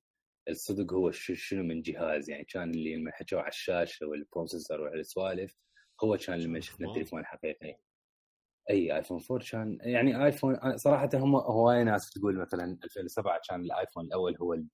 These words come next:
Speaker 1: الديفايننج للسمارت فون. أوكي، صح، آيفون ثري جي، آيفون ثري جي اس، الآيفون الأول جنريشن كانوا خرافيين، رائعين. بس أنا صراحة I think اللي، اللي هو بلش الثورة الحقيقية هو الآيفون فور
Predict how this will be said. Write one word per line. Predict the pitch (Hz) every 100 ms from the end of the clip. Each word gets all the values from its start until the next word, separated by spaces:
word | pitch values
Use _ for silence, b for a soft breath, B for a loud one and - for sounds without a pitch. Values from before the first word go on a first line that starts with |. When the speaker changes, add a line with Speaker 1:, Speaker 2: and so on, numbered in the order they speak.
| _ _ -
Speaker 1:
الديفايننج | 90 90 107 107 107 95 90
للسمارت | 87 - 92 92 -
فون. | 104 101 104 _ _ _ _ _ 139
أوكي، | 147 147 110 113 110 _
صح، | - 101 80 - - -
آيفون | 98 98 90
ثري | 95 104
جي، | 104 123
آيفون | 107 95
ثري | 87 90
جي | 85 92
اس، | 107 117 - - b _ -
الآيفون | 82 98 101 92
الأول | 85 101 92
جنريشن | 92 92 101 101
كانوا | 87 101 98 92 - _ -
خرافيين، | - - 87 85 92 80 78
رائعين. | 104 90 85 82 - _ _ _ _ -
بس | 95 -
أنا | 110 113
صراحة | 113 107 101 101
I | 98 95 92
think | - - 98 -
اللي، | 87 85 85 82
اللي | 82 82 85
هو | 90 85 - _ _ _ -
بلش | - 110 110 -
الثورة | - - 110 104 95
الحقيقية | 85 - 95 90 107 117
هو | 113 87
الآيفون | 73 - 78
فور | -